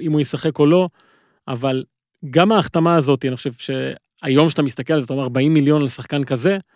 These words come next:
אה, זה כלום, וזה חלק מה-, מהיכולת הזו של ליברפול בתקופה הזאת, למצוא באמת שחקנים שמתאימים למה שהקבוצה הזו משחקת. זה לא היה רכש, אה, שמי,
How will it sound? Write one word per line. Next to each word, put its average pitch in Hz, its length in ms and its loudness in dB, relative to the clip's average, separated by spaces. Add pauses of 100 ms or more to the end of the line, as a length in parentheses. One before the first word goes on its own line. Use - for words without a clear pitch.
(460)
אה, 123 400 -6 (220)
זה 139 160 -2
כלום, 247 260 2
וזה 139 140 0
חלק 208 260 0
מה-, 165 720 0
מהיכולת 151 580 0
הזו 156 200 0
של - 140 -4
ליברפול 160 460 2
בתקופה 143 420 0
הזאת, 170 280 0 (840)
למצוא 143 380 2
באמת 175 320 4
שחקנים 165 560 2
שמתאימים 160 680 2 (440)
למה 175 200 2
שהקבוצה 147 420 2
הזו 156 160 4
משחקת. 143 540 0
זה 135 120 2
לא 175 160 6
היה 180 340 4
רכש, 139 640 -4 (400)
אה, 127 360 -6
שמי, 175 580 2